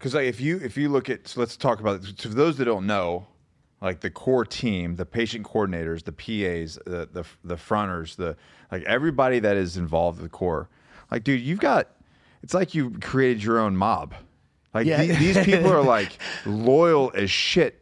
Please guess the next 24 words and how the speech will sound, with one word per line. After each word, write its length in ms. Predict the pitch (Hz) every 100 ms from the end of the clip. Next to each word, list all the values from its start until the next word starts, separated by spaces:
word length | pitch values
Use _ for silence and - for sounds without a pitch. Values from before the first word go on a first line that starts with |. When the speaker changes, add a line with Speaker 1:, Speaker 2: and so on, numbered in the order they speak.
| -
Speaker 1:
to 120 | - 107
the 100 | 95
company. 420 | 135 131 95 73
Speaker 2:
Yeah, 180 | 160 190
no, 120 | 156 156
Speaker 1:
Like, 80 | 120
Speaker 2:
it's, 80 |
it's 80 | 104
Speaker 1:
ri-, 100 | 113
Speaker 2:
about 300 | 101 151 143
Speaker 1:
ridiculous. 320 | 151 147 98
Like, 140 | 98 92
they 120 | 131
will 140 | 147
come 180 | 139 143
over 180 | 135 123
and 100 | 110
take 220 | 135 110
your 100 | 117
trash 480 | 95 - 131 123 -
out. 240 | 85 67 -
They 140 | 113
will 140 | 117
do, 340 | 110 120 117